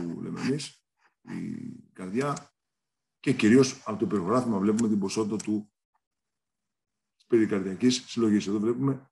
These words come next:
τεράστια περικαρδιακή συλλογή. Εδώ βλέπουμε πως συμπιέζει, κολυμπάει η καρδιά μέσα στο υγρό, αυτή είναι η καρδιά, και κολυμπάει όλη η καρδιά μέσα στο, ε, υγρό. Η αξονική μας το επιβεβαιώνει και αυτό πολύ εύκολα,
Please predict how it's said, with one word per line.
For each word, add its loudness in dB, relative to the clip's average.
τεράστια 2
περικαρδιακή -8
συλλογή. -8
Εδώ -2
βλέπουμε -2
πως -8
συμπιέζει, 2
κολυμπάει 4
η 2
καρδιά -4
μέσα -2
στο 0
υγρό, 2
αυτή -8
είναι 4
η 0
καρδιά, -4
και -20
κολυμπάει 0
όλη 0
η -2
καρδιά -8
μέσα -6
στο, -6
ε, -10
υγρό. -6
Η -4
αξονική 2
μας 2
το -8
επιβεβαιώνει -4
και -8
αυτό -14
πολύ -4
εύκολα, -4